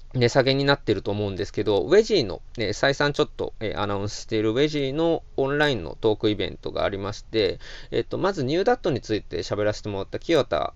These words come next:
さんとの、えー、これからのおっさんの話をしようというトークイベントと、あと、えー、西森さん、西森道夫さんという、えー、ライターの女性と二人で、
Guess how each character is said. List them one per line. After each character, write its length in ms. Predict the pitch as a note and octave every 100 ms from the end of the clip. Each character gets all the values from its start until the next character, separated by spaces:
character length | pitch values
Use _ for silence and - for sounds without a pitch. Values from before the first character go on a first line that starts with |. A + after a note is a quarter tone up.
| -
さ 180 | - G2
ん 140 | F2 G2
と 120 | -
の、 280 | G#2+ E3+ E3+ - -
え 580 | G#2+ D#2+ C2+ - - -
ー、 20 |
こ 140 | - B2
れ 80 |
か 100 | A#2+
ら 80 | B2
の 120 | G2
お 20 | G#2
っ 40 |
さ 180 | - G#2+
ん 40 |
の 80 | G2+
話 320 | G#2 G#2 -
を 80 | G2
し 160 | - B2
よ 120 | G#2+
う 60 | -
と 100 | D#2+
い 100 | D2
う 140 | D2 - - -
ト 160 | F#2+
ー 20 |
ク 120 | - G2
イ 60 |
ベ 120 | F2+
ン 100 | F2 -
ト 120 | -
と、 340 | - A#2+ F#2 - - - - -
あ 100 | -
と、 260 | - A2 -
え 180 | G#2
ー、 20 | G#2
西 200 | A2+ -
森 180 | A#2 G2
さ 200 | - -
ん、 60 |
西 180 | A#2 C#3+
森 240 | A#2 G#2
道 140 | A2 C#3+
夫 40 |
さ 180 | C#3+ D#3
ん 80 | D#3+
と 120 | F3
い 140 | F3
う、 60 | E3 -
え 340 | A#2+ G#2+ G#2 F#2+
ー、 20 |
ラ 100 | A2
イ 60 | A2
タ 160 | G#2
ー 40 | G2
の 200 | G2 - - -
女 180 | B2+ G#2
性 240 | - F#2+
と 440 | - - C3 B2+ A2 - - -
二 180 | - G#2+
人 80 | F2
で、 160 | F2